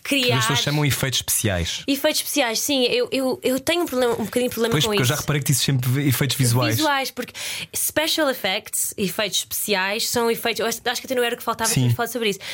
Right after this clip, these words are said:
Speaker 2: Efe-, efeitos especiais, há uma equipa nos sets, nas, nas filmagens, nos filmes assim maiores, mas pronto, efeitos especiais são, ehm, coisas práticas que são feitas no set de filmagens p-,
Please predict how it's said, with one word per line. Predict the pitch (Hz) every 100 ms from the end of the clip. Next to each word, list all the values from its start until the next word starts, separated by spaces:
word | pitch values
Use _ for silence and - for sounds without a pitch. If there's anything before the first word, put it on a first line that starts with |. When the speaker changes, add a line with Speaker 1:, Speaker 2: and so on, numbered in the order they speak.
| - - - - - _ -
Speaker 2:
Efe-, | 254 - - -
efeitos | 247 - 302 -
especiais, | - - 233 214 220 240 - - _ _ _ _ _ -
há | 233
uma | 247
equipa | 277 - 254 - 226 240 285 -
nos | 208 196
sets, | 202 190 -
nas, | 190
nas | 190 180
filmagens, | 202 185 190 208
nos | 180
filmes | 190 175
assim | 170 -
maiores, | 175 196 240
mas | 190
pronto, | 190 208 - -
efeitos | 202 170 247
especiais | - - 226 240
são, | 254 233 226 - _ -
ehm, | 208 202 196 190 190 190 - - _
coisas | - 247 226 240
práticas | - 226 190 - - - -
que | -
são | - 208
feitas | - 220 220 240 226 -
no | 208 208
set | - 226 -
de | -
filmagens | 233 208 196 202 214
p-, | - -